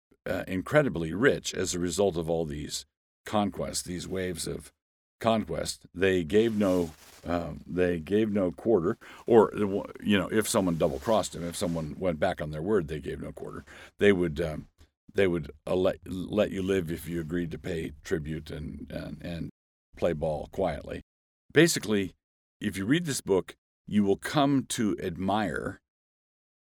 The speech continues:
Genghis Khan, who was, in fact, a murderous thug, but, uh, a murderous,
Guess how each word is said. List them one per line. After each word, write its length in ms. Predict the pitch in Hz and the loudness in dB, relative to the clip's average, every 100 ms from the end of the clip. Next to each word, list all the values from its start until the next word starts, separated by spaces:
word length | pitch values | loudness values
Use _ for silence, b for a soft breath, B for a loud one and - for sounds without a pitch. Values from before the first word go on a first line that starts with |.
| - 80 | -14 0
Genghis 400 | 107 113 117 - | 2 2 0 -2
Khan, 540 | 117 80 73 101 - _ _ _ _ _ - | -4 -4 -6 -8 -12 _ _ _ _ _ 0
who 160 | 127 | 2
was, 580 | 117 98 98 107 - - _ _ _ | 4 4 4 2 -2 -6 _ _ _
in 140 | 107 104 | 0 2
fact, 420 | 92 80 87 - - | 0 -2 -6 -14 -6
a 260 | 92 87 - | -4 -4 -4
murderous 720 | 92 98 95 90 85 - - _ - | -2 0 0 0 0 -4 -6 _ -8
thug, 480 | 98 82 - 90 - _ _ _ _ _ _ - | -2 -2 -2 -10 -14 _ _ _ _ _ _ -2
but, 300 | 117 113 - _ _ _ _ - - | 2 4 2 _ _ _ _ -18 -4
uh, 440 | 113 101 95 90 - - - | 0 2 0 -2 -6 -10 -6
a 100 | 104 | 0
murderous, 720 | 104 117 135 127 107 98 - | 4 4 4 4 4 2 -2